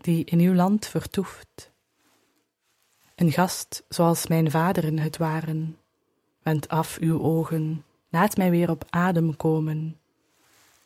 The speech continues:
Voordat ik heen ga en niet meer besta. Eer aan de Vader en de Zoon en de Heilige Geest, zoals het was in het begin en nu en altijd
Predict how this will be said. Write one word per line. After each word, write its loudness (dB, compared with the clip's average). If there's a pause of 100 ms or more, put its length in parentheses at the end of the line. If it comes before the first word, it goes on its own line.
(1300)
Voordat 0
ik -8
heen 0
ga -6 (260)
en 2
niet 0
meer 0
besta. -6 (880)
Eer 2
aan 2
de 0
Vader -2
en -2
de 0
Zoon -4 (1500)
en 2
de 4
Heilige 0
Geest, -6 (220)
zoals 2
het -4
was 0
in 2
het 2
begin 0
en 2
nu 0
en -2
altijd -4